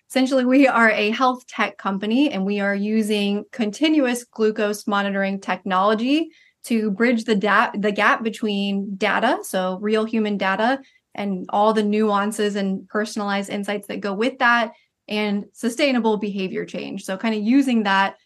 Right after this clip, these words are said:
your body's own data to build personalized health and lifestyle plans. And as far as me, how I got into this, so I did not start out in a tech startup. This was not,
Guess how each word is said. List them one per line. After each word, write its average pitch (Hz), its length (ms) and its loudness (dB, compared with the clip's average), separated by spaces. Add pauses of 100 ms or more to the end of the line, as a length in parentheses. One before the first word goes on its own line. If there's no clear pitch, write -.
your 202 140 -6
body's 233 440 4
own 226 240 2
data 196 460 0
to 202 80 -4
build 190 480 -4
personalized 196 600 -4
health 175 300 -4
and 185 140 -8
lifestyle 175 460 -6
plans. - 520 -10 (480)
And 202 80 -6
as 196 100 -8
far 254 160 4
as 220 160 0
me, 190 260 -4
how 214 200 0
I 208 260 2 (420)
got 208 240 0
into 233 280 -2
this, 202 440 -4 (280)
so - 100 -10
I 196 80 -2
did 254 220 0
not 233 180 0
start 214 220 0
out 190 280 2
in 202 140 -2
a 196 420 -4 (120)
tech 202 260 -6
startup. 190 540 -4
This 202 120 -10
was 214 140 -6
not, 220 380 2